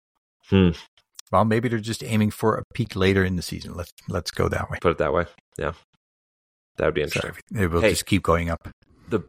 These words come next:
Speaker 1: best thing about this, this tight overall race, it's days like this, they all gotta come to North America.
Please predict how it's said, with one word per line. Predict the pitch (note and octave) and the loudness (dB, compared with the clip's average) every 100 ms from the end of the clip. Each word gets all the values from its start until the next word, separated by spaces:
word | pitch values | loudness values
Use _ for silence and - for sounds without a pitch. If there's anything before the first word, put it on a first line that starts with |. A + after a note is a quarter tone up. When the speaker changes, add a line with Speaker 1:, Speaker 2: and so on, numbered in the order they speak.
| _ | _
Speaker 1:
best | A2 G#2 - | 2 2 0
thing | A2 G#2 | -6 -2
about | G2+ G2+ | 0 0
this, | - A2 - - - | 0 -2 -2 -12 -4
this | G2 - | -4 -4
tight | - G2+ G2+ _ | 0 0 0 _
overall | G2+ G2+ A2 A2 | 0 2 4 4
race, | A#2+ C#3 - - _ _ - _ _ _ _ _ _ _ _ - | 2 0 -6 -18 _ _ -20 _ _ _ _ _ _ _ _ -10
it's | - | -2
days | A2+ G#2+ A2+ | 4 4 6
like | A2+ | 2
this, | B2 B2+ | 0 -2
they | E2+ E2+ | 0 4
all | F#2 | 4
gotta | F#2 F#2 | 4 2
come | F#2 F#2 | 0 2
to | F#2 F2+ F2+ | 4 4 2
North | F2 F2+ | 2 -2
America. | F2+ D2 B1 - | -2 -4 -6 -10